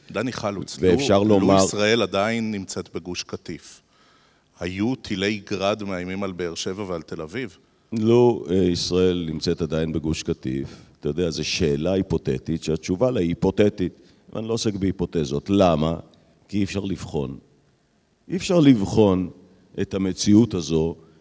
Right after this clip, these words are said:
Speaker 2: בראי של היום, אלא תחת כל מיני הנחות, שאת כל אחת מהן אפשר לסתור. זה כמו לשאול מה היה קורה אם הבריטים לא היו יוצאים ממדינת ישראל. אז שאלות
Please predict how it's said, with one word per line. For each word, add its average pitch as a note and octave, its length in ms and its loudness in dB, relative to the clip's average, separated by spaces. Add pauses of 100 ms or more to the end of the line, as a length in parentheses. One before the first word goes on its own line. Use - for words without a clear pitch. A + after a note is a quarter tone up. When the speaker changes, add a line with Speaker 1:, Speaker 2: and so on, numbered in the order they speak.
(360)
Speaker 2:
בראי F2+ 500 0
של A2 340 4
היום, F#2 480 6 (300)
אלא D#3 160 -2
תחת B2 340 -4
כל B2 160 4
מיני C3 200 4
הנחות, G2+ 640 2 (160)
שאת A2+ 220 -4
כל C#3 200 4
אחת B2+ 260 2
מהן A#2+ 200 0
אפשר G#2+ 280 2
לסתור. F#2+ 580 0 (500)
זה G#2 160 0
כמו D3+ 320 2
לשאול C#3 460 8
מה A#2 200 4
היה B2 200 6
קורה A2 520 10
אם A2+ 260 6
הבריטים G2+ 500 4
לא G2+ 120 10
היו G2 100 8
יוצאים G2 300 2
ממדינת E2+ 480 -2
ישראל. D#2 460 -6 (680)
אז - 340 -6 (880)
שאלות C#3 800 0